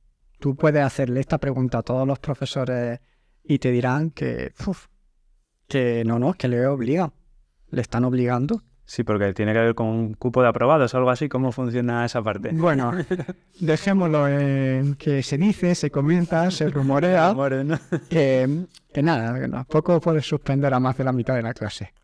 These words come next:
Speaker 1: Dejémoslo ahí. No, y, y, y pensar que esto es muy, muy triste lo que acabo de decir, ¿no? Se tiene que suspender, como si nosotros disfrutáramos suspendiendo. Para nosotros,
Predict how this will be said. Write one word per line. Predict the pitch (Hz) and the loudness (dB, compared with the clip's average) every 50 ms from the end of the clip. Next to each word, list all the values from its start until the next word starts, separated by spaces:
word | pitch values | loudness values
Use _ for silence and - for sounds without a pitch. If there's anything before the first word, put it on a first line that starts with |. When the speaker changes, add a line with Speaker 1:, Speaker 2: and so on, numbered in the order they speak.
| _ - | _ -4
Speaker 1:
Dejémoslo | 147 139 - 160 151 139 135 135 123 101 | -4 -2 0 0 0 2 0 0 -2 -4
ahí. | 90 - _ - 131 - - _ _ _ _ _ _ - _ _ - - | -4 -6 _ -18 -20 -20 -20 _ _ _ _ _ _ -20 _ _ -10 -4
No, | - 160 170 165 143 | 0 2 4 4 4
y, | 135 135 143 165 | 4 2 0 0
y, | 156 151 151 - - 160 | 0 0 0 0 -2 -2
y | 147 - _ _ _ - | -2 -2 _ _ _ -4
pensar | - 151 147 - - 170 196 208 | -2 -2 0 0 0 0 0 0
que | - 208 | 0 -2
esto | 180 - - 208 | -2 0 0 2
es | 190 | 2
muy, | 180 170 160 151 143 139 139 131 131 127 120 120 | 2 2 2 2 0 0 0 0 0 0 -2 -2
muy | 139 143 147 143 | 0 0 0 0
triste | - 147 151 - - - | 0 -2 -4 -4 -4 -4
lo | 135 131 123 | -4 -2 -2
que | 123 | -4
acabo | 117 - 135 123 110 | -4 -2 -2 -2 -2
de | 107 | -2
decir, | 101 - - 117 | -4 -6 -6 -4
¿no? | 110 123 156 185 202 214 - _ _ _ | -2 0 0 0 0 -2 -4 _ _ _
Se | - - 175 170 | -6 -2 -2 0
tiene | - 165 175 170 151 | 2 2 2 2 2
que | - 143 | 2 0
suspender, | - 160 139 - - 139 127 120 123 117 | -2 -2 -4 -4 -2 -2 -2 -2 -2 -2
como | - 139 127 127 | -2 -2 -2 -2
si | - 139 | 0 -2
nosotros | 135 127 - 151 143 185 180 | -2 -2 -2 -2 0 0 0
disfrutáramos | 170 180 - - 139 135 - 151 147 135 127 123 120 - | 0 0 -2 -2 -4 -2 0 0 0 0 0 -2 -4 -4
suspendiendo. | - 127 - - 120 113 117 139 160 175 165 135 | -6 -8 -8 -6 -6 -2 0 2 2 2 0 0
Para | - 131 123 120 | -2 -2 -2 -2
nosotros, | 117 113 - 139 143 - 185 185 180 | -2 -2 -2 -2 0 0 0 0 0